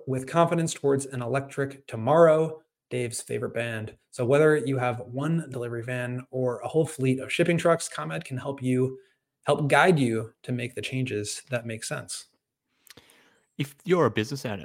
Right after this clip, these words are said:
Speaker 2: uh, owner out there, William, what should they do?
Speaker 1: Well, you can start by going to comed dot com slash clean to learn more about the resources,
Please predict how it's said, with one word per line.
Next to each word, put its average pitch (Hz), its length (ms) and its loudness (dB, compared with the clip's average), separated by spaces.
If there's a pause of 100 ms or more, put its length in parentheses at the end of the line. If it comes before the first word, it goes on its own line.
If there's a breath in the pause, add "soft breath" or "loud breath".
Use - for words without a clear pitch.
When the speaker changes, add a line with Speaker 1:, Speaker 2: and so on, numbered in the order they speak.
(120)
Speaker 2:
uh, 95 220 2
owner 98 220 -2
out 101 180 -4
there, 107 120 -4
William, 90 260 -10
what 143 240 -6
should 135 300 -6
they 101 180 0
do? 98 200 -4 (1080 soft breath)
Speaker 1:
Well, 151 160 10
you 156 80 8
can 160 100 4
start 220 140 6
by 220 80 8
going 196 160 6
to 147 60 2
comed 165 420 0
dot 131 180 0
com 127 440 -2
slash 120 640 -2 (100)
clean 127 640 -6
to 131 100 -10
learn 127 200 0
more 123 140 2
about 117 220 0
the 110 80 -4
resources, 113 760 0